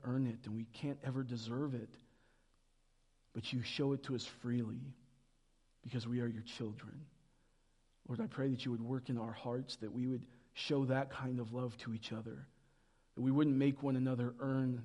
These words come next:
that love, but that we would constantly and fervently show that love to each other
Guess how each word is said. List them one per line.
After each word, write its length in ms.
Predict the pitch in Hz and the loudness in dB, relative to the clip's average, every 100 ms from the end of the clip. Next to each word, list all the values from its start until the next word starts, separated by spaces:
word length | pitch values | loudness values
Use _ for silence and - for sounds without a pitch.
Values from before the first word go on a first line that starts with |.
| 127 | -4
that 260 | 131 - | -4 -2
love, 320 | 120 131 131 - - - _ _ _ | -2 -2 -2 -6 -20 -20 _ _ _
but 120 | 135 | -6
that 100 | 139 | 0
we 140 | 131 139 | 4 6
would 240 | 139 135 | 6 4
constantly 1000 | - - 143 139 - - 131 - 120 117 - - - | -6 -4 0 0 -2 -6 -8 -4 -2 -2 -6 -14 -8
and 120 | 117 | -8
fervently 840 | - - 143 139 131 135 117 113 131 - - | -8 -2 2 4 2 -2 -4 -6 -8 -16 -14
show 420 | - - 151 147 | -8 -4 0 2
that 240 | 131 123 | 2 0
love 240 | 127 123 120 | -2 -2 -4
to 160 | 127 | -4
each 200 | 117 117 | -4 -2
other 300 | 131 120 117 | -4 -4 -6